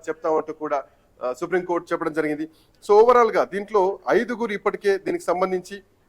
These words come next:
పిటిషన్ దాఖలు చేయడం జరిగింది. దాంట్లో సురేష్ ఖండేరావు చౌహాన్కే ఉన్నారు.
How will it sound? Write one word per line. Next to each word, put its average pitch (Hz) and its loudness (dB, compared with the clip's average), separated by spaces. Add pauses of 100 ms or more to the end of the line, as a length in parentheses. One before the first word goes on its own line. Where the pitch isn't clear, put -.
(640)
పిటిషన్ 196 -2
దాఖలు 170 2
చేయడం 160 -2
జరిగింది. 151 -4 (300)
దాంట్లో 180 0
సురేష్ 196 0
ఖండేరావు 180 0
చౌహాన్కే 175 -2
ఉన్నారు. 170 0